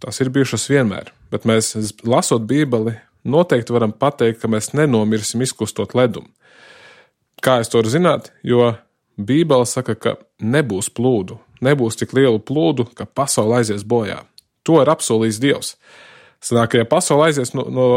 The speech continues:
bojā no kā cita, tad tā var būt, bet tas nebūs no plūdiem. Tas nebūs no plūdiem. Un es šo saku jums tāpēc, lai jūs domātu kritiski,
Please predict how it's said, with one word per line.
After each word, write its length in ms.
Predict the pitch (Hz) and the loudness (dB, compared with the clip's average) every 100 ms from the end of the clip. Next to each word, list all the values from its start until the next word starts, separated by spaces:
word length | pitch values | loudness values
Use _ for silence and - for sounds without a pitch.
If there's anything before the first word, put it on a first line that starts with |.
| 120 | 2
bojā 380 | 113 127 156 135 120 | -2 0 2 2 0
no 100 | 120 | -2
kā 140 | 117 117 | -2 -4
cita, 280 | 175 180 135 _ _ _ _ _ _ _ - - | -4 -4 -6 _ _ _ _ _ _ _ -16 -10
tad 200 | 120 117 - | -2 -2 2
tā 140 | 127 | 2
var 160 | 120 120 | 2 0
būt, 320 | 143 156 - - _ - | 2 2 0 -10 _ -14
bet 140 | 107 | -10
tas 140 | 113 131 | -8 -2
nebūs 500 | 143 123 120 113 - | 0 0 -2 -4 -4
no 120 | 117 110 | -2 -2
plūdiem. 480 | 135 147 113 95 - - _ _ - _ _ | 2 4 2 -2 -10 -20 _ _ -20 _ _
Tas 100 | - | -4
nebūs 280 | 131 120 110 | 0 0 0
no 100 | 113 107 | -2 0
plūdiem. 420 | 139 135 107 107 | 2 2 2 -2
Un 120 | 110 - - - - | -4 -6 -14 -8 -2
es 120 | 151 | 0
šo 140 | 135 | 2
saku 280 | 120 165 139 | 2 0 0
jums 160 | 117 - | -2 0
tāpēc, 500 | 151 160 117 107 - _ - - _ - | 0 0 -2 -4 -10 _ -20 -20 _ -2
lai 160 | 120 110 - | 2 2 0
jūs 320 | 131 160 120 | 2 4 4
domātu 480 | 143 147 113 104 113 | 2 2 -2 -4 -8
kritiski, 600 | 120 135 - 92 - | -4 -4 -4 -8 -10